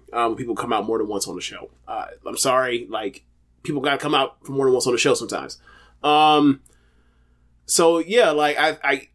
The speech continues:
quite frankly, like, when I see that, I'm thinking, like, okay, so that's when to pull the trigger on one of them, basically, you know, screws over the other one, or they're, they're gonna have their quote unquote tension or put,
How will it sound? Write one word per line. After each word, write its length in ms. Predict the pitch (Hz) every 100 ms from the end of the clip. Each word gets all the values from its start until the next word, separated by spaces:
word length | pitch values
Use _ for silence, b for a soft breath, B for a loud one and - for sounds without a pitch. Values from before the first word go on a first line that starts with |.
| _
quite 260 | - 165 165
frankly, 320 | 185 196 165
like, 160 | 156 143
when 140 | 151
I 80 | 147
see 240 | 143 170
that, 340 | 151 160 165 131
I'm 120 | 139
thinking, 180 | 147 143
like, 220 | 135 -
okay, 240 | 147 147
so 100 | 135
that's 180 | 143 143
when 80 | 143
to 60 |
pull 100 | 131
the 60 | 139
trigger 260 | 135 135 127
on 140 | 117
one 120 | 127
of 80 | 123
them, 240 | 123 117
basically, 640 | 113 117 - 113 107 104 92
you 120 | 113
know, 140 | 107 92
screws 300 | - 143 131
over 100 | 120
the 80 | 113
other 140 | 117
one, 140 | 110
or 80 | 110
they're, 180 | 123 127
they're 140 | 135 135
gonna 200 | 139 131
have 240 | 143 143
their 120 | 139 131
quote 200 | 151 143
unquote 300 | 139 135 -
tension 380 | 170 147 143
or 140 | 127 117
put, 320 | - 202 -